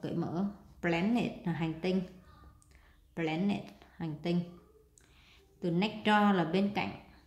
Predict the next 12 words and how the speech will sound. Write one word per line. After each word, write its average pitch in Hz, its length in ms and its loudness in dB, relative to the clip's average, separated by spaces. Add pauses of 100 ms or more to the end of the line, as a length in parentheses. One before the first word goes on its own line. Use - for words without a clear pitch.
à, 165 260 -2
hàng 160 160 -2
xóm 165 440 0
ở - 240 -4
bên 185 140 0
cạnh 180 280 -2
đó. 185 120 0 (680)
Từ 180 120 4 (100)
humor 202 520 6
là 156 680 2
cái, 165 260 0
um, 185 380 2